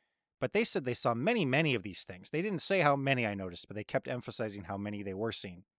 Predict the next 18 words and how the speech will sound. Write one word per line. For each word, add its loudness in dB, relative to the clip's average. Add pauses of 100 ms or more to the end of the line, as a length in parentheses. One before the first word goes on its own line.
without -4
giving -4
a -6
specific -6
number. 0 (760)
So -2
it -2
seems 0
that 2
this 4
research 2
is 2
sort 4
of 0
in 4
the 0
preliminary 4
stages, 0